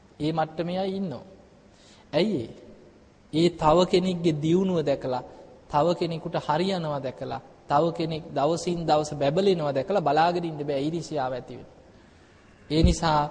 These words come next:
මේ අනුන්ගේ දේවල් වලට ආස කිරීම කියන්නේ භයානක අකුසලයක්, මනසෙන් රැස් වෙන අකුසලයක්. ඒ නිසා දැන් බලන්න බුදුරජාණන් වහන්සේගේ ධර්මයේ තුල හැම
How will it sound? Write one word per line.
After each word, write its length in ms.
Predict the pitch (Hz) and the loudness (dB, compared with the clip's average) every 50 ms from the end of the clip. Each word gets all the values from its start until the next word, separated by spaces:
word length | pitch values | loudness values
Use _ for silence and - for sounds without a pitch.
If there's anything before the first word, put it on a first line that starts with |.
| - - - - - - - - | -6 -14 -18 -20 -20 -20 -10 -2
මේ 260 | 165 170 170 170 - - - | 0 0 0 0 -2 0 2
අනුන්ගේ 540 | 147 160 185 214 233 254 254 247 233 240 196 | 4 6 6 6 6 4 4 4 4 6 8
දේවල් 420 | 185 180 185 190 190 180 180 185 | 10 10 10 10 10 8 8 8
වලට 240 | 180 180 180 175 175 151 139 | 6 4 2 2 4 4 6
ආස 260 | 139 151 185 220 220 - 233 | 8 8 8 6 4 2 0
කිරීම 400 | - - 190 160 160 156 147 151 151 | 2 2 4 4 4 2 2 -2 -4
කියන්නේ 580 | 143 - 143 139 135 131 135 131 127 127 131 - - - - 147 | -4 -2 -2 -2 -2 -2 -6 -8 -10 -10 -12 -14 -18 -14 -12 -8
භයානක 560 | 135 131 131 147 151 160 175 180 185 185 - | -2 0 4 4 4 4 4 2 0 -2 -2
අකුසලයක්, 540 | 170 147 - - 160 - 165 147 147 139 135 - | -2 -4 -2 -4 -4 -2 -2 -2 -2 -2 -2 -4
මනසෙන් 540 | 147 139 139 143 165 190 196 - - 208 214 208 | -4 -2 0 0 2 0 0 2 4 4 4 4
රැස් 220 | 185 175 160 160 - | 4 2 0 0 -2
වෙන 200 | - - 208 214 | 0 0 0 2
අකුසලයක්. 640 | 196 165 156 - 185 - - 135 123 - - - - - - - - - - - - - - - - - - _ - - _ _ _ - _ _ - - _ - - - | 2 -2 -2 -4 -6 -6 -6 -8 -10 -10 -14 -18 -20 -20 -20 -20 -20 -20 -20 -20 -20 -20 -20 -20 -20 -20 -20 _ -20 -20 _ _ _ -20 _ _ -20 -20 _ -20 -8 2
ඒ 140 | 160 165 185 | 6 8 8
නිසා 360 | 185 190 180 - 180 170 160 160 160 165 - - - - - - - | 8 6 2 2 2 2 2 2 0 -4 -8 -14 -20 -20 -20 -18 -12
දැන් 240 | 156 139 147 151 143 | 0 2 2 4 4
බලන්න 260 | 147 151 160 165 160 | 4 4 4 2 0
බුදුරජාණන් 520 | 151 156 156 165 165 160 165 156 156 156 | -2 -2 0 0 0 0 0 -2 -2 -2
වහන්සේගේ 320 | 156 156 156 - 156 147 147 | -4 -4 -4 -4 -4 0 2
ධර්මයේ 340 | 143 151 160 165 165 160 | 2 2 2 0 -2 -4
තුල 180 | 151 - 151 147 | -4 -4 -6 -4
හැම 180 | 139 147 151 | -4 -4 -4